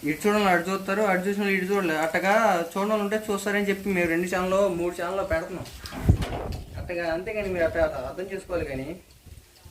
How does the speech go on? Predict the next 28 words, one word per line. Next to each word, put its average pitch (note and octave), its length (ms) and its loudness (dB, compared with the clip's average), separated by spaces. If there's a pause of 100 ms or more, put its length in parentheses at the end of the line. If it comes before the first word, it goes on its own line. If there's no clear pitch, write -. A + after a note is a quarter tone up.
(120)
మీరు E3 360 -4
ఎందుకు G#3 600 -6 (160)
అట్టగా F3 500 -2 (100)
వేస్ట్ E3+ 360 -6
కంటెంట్ E3+ 360 -4
పెడతారు, D#3 380 -6
అది D3 260 -8
పెడతారు, C3+ 400 -6
ఇది C3+ 220 -10
పెడతారు C3 720 -10 (560)
అంటారు. C#3+ 320 -8
మేము F#3+ 300 -2
మా F3+ 120 0
హ్యాపీ F3+ 340 -2
మూమెంట్స్ G#3+ 400 -6
అనేది G3 200 -2
మీతో F#3+ 220 -4
షేర్ F3+ 280 -4
చేసుకోవడం F#3+ 360 -4
కోసం E3 260 -4
అని D#3+ 120 -8
చెప్పి D#3 200 -8
మా F3 140 -2
ఛానల్లో D#3 400 -4
మేము C#3+ 180 -4
పోస్ట్ C#3+ 340 -6
చేస్తూ C#3+ 240 -4
ఉంటాం. B2+ 320 -8